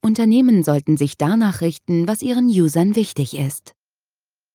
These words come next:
Im Internet geht nichts ohne Suchmaschine. Neben Platzhirsch Google gibt es inzwischen auch Ökosuchmaschinen wie Ecosia, die ihre Einnahmen zum Pflanzen von Bäumen verwenden.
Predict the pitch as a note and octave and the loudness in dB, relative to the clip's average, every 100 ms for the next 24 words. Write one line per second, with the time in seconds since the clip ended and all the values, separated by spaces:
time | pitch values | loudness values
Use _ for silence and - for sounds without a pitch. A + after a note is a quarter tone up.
0 | _ _ _ _ _ _ - B3 C4 C4+ | _ _ _ _ _ _ -2 0 2 2
1 | C4+ G#3+ F#3+ - - F#3+ - A3 C4 - | 2 2 2 -2 -4 -4 2 2 2 -4
2 | - E3+ G3+ G#3 C#3 D#3 D3 - D#3 D3 | 0 2 2 0 0 -2 -2 -2 -2 -2
3 | - - _ _ _ - A#3 A#3 A3 A#3 | -6 -16 _ _ _ -2 0 2 0 -2
4 | B3+ - F3+ D3 - F#3+ G#3 F#3+ - A#3 | -10 -4 -2 -2 -2 -2 0 0 -2 -6
5 | A3+ A#3 A#3 A#3 C#4 - A3+ D3+ D3 G3 | -6 -6 -4 -4 -6 -4 -4 -4 -2 -2
6 | A3 A3 E3+ F3 E3 D#3+ - F3 D#3+ D#3 | 0 0 -2 -4 -4 -4 -2 -2 0 0
7 | C#3+ C3 A#2+ - - D#3 F#3 - F3 D#3+ | -2 -4 -8 -10 -8 -4 -4 -2 -4 -4
8 | _ _ _ A#3+ B3 A3+ G#3+ - E3 E3 | _ _ _ -6 -4 -2 -2 0 2 4
9 | E3+ F3 - G#3 G#3 F3 D3+ D#3+ D#3+ G3+ | 4 2 0 -2 0 0 0 0 -2 -2
10 | G#3 G3 D#3 C3 - C3+ C#3+ C#3 - C#3 | 0 2 2 2 -4 -4 -2 -2 -4 -8